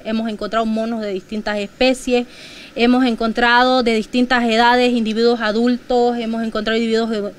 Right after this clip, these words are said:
juveniles, neonatos, una pena realmente, aves, hemos encontrado reptiles, pero en su mayoría mamíferos, ¿no? Todos animales que,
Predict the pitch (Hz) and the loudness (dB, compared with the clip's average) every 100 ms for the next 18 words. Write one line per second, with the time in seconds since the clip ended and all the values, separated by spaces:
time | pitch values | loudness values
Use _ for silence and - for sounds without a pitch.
0 | - 233 214 233 247 254 220 214 202 202 | -6 -2 0 0 2 0 -2 -4 -4 -4
1 | 202 220 240 311 240 233 220 214 - 226 | -2 0 0 0 -4 -4 -4 -6 -6 -6
2 | 226 220 202 208 214 226 226 226 - - | -6 -6 -6 -6 -6 -6 -6 -10 -12 -20
3 | - - - 254 254 262 247 247 226 226 | -20 -16 0 4 6 4 2 0 -4 -6
4 | 190 - - - - - 233 214 214 220 | -10 -16 -20 -20 -20 -10 -6 -4 -2 2
5 | 240 233 220 - 285 294 294 285 247 233 | 2 2 -2 0 2 4 4 0 0 -2
6 | 226 233 220 220 220 254 262 254 214 208 | -2 -2 0 0 2 4 4 4 0 0
7 | 233 247 185 185 226 330 - 277 285 262 | 0 -2 -8 -8 -6 -4 2 4 4 2
8 | 226 226 254 269 277 269 - - - - | 0 2 2 4 2 0 -14 -20 -10 2
9 | 240 240 233 226 220 214 | 6 6 6 4 2 0